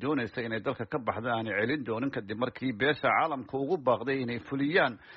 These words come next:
ballan ay qaadeen wax yar un ka hor intii aanu Maraykanku ka bixin waddankaasi salaasadii aynu soo dhaafnay. Ilaa siddeed kun oo Afghaaniyiin ayaa la keenay Britain. Dowladduna waxa ay ku ballan qaaday inay siin doonto sharci buuxa dhammaantood.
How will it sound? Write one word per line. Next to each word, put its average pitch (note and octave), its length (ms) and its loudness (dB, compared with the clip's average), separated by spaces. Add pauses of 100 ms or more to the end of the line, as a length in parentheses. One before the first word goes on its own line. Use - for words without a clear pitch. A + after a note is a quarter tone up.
(200)
ballan D#3+ 260 4
ay A#2+ 160 4
qaadeen C3+ 420 0
wax F3+ 160 -4
yar C#3 160 -4
un A2+ 120 -8
ka - 120 -2
hor A#2 120 2
intii C3 260 -4
aanu A#2 200 -2
Maraykanku A#2 460 -2
ka D3 120 -4
bixin B2 280 -8
waddankaasi A#2 520 -4
salaasadii A2+ 600 0
aynu A2 200 2
soo A2+ 240 -2
dhaafnay. A2+ 560 0 (460)
Ilaa G#2+ 200 2
siddeed A#2 420 2
kun C#3 160 0
oo A#2 160 4
Afghaaniyiin A#2 560 2
ayaa A#2 280 4
la A2+ 100 2
keenay A#2 300 0
Britain. B2 460 0 (180)
Dowladduna A#2 440 0
waxa B2 200 2
ay A#2+ 120 4
ku D#3 120 -2
ballan C3 320 2
qaaday A#2+ 320 2
inay B2 160 -2
siin E3 360 -2
doonto A#2 540 2
sharci A2+ 500 2
buuxa A2 320 0
dhammaantood. A2 640 2